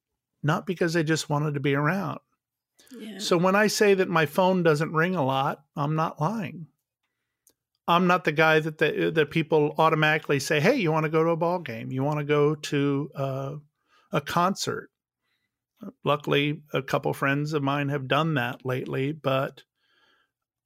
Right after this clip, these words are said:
Speaker 1: I give, give, give, and the selfish side of me goes, "Can I really take?"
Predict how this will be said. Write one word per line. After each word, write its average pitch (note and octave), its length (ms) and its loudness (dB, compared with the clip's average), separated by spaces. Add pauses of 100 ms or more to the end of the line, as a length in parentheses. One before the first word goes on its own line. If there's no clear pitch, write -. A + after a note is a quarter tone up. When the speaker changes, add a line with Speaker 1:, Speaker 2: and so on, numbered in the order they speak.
(120)
Speaker 1:
I D3+ 120 2
give, E3+ 400 2
give, E3 320 2
give, E3 500 4
and C#3 400 0
the C3+ 80 0
selfish E3+ 540 0
side C#3+ 340 0
of D3 100 2
me C#3+ 240 0
goes, C#3 600 0 (1300)
"Can D#3 260 0
I D3 80 2
really C#3+ 320 2
take?" - 520 -4